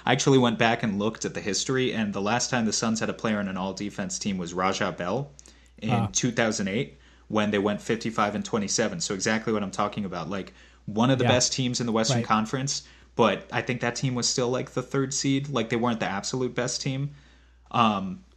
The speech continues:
Speaker 1: and, and that was enough for Raja to, to get credited as, like,
Speaker 2: Yeah.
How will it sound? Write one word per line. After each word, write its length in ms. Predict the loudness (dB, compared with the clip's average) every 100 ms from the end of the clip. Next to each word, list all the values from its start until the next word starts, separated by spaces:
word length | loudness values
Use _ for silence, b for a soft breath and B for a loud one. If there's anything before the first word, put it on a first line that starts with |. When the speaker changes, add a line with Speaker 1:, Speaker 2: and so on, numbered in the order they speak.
| _ -2
Speaker 1:
and, 320 | 0 2 0
and 180 | 0 2
that 120 | 2
was 140 | 2 2
enough 260 | 0 -2
for 80 | -2
Raja 500 | -2 -2 -2 -4 -4 -4
to, 140 | -6
to 180 | -4 -2
get 160 | -2 -2
credited 480 | -2 -2 -2 -4
as, 160 | -4 -4
like, 300 | -4 -8 -16 -20 _ _ _ -2
Speaker 2:
Yeah. 200 | 0